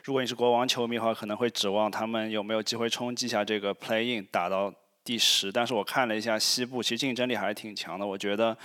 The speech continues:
像孟菲斯啊，包括，呃，森林狼和这个，呃，鹈鹕，甚至马刺可能都会排在他们前面。所以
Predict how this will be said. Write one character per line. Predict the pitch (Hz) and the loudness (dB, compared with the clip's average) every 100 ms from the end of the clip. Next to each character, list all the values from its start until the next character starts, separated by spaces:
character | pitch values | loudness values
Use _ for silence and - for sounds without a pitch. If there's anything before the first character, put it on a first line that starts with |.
| - - - - - | -14 -14 -14 -16 -4
像 | - 123 123 - | 2 2 0 -2
孟 | 147 127 | -2 2
菲 | 131 127 | 4 4
斯 | 123 - 123 117 | 4 2 4 4
啊， | 110 110 113 - | 6 4 2 0
包 | 117 117 | 0 2
括， | - 120 113 113 - - - - | 4 4 4 2 -8 -14 -14 -2
呃， | 117 110 113 | 2 4 4
森 | 107 131 127 | 2 0 0
林 | 123 113 | 0 2
狼 | 101 101 107 | 2 2 -4
和 | - 113 104 | -4 0 2
这 | 107 110 101 | 4 2 2
个， | 101 98 95 90 - | 4 4 4 0 -2
呃， | 104 101 | -2 -2
鹈 | - 120 | -2 -2
鹕， | 127 - 104 113 123 - - - | -2 -4 -4 -4 -6 -16 -20 -4
甚 | - 131 | 0 0
至 | 120 | 0
马 | 117 92 | 0 0
刺 | - 165 | 2 0
可 | 104 | 0
能 | 104 | -2
都 | |
会 | 101 101 | -2 -2
排 | 98 95 | -2 -2
在 | 98 | -2
他 | 98 | -4
们 | 95 90 | -8 -8
前 | - - | -8 -10
面。 | 90 104 | -12 -14
所 | - 110 | -10 -4
以 | 104 101 | -2 -4